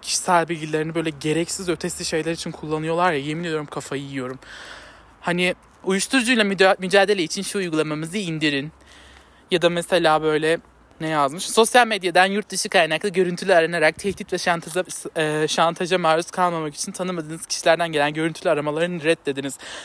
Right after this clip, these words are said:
No fucking shit. Yani bunu bilmeyen zaten şantaja maruz kalsın bence.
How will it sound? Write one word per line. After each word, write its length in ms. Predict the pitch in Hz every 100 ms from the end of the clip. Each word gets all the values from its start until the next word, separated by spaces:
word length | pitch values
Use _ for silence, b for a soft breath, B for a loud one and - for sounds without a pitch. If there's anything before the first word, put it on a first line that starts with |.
| B
No 300 | 190 262 302
fucking 520 | - 214 196 226 240
shit. 680 | - - 180 160 127 - - _ b b -
Yani 220 | 202 220
bunu 220 | 226 240
bilmeyen 400 | 208 233 262 247
zaten 320 | 214 240 247 226
şantaja 440 | - 202 220 220
maruz 360 | 190 180 196 -
kalsın 540 | 185 165 - 180 156
bence. 420 | 139 135 131 135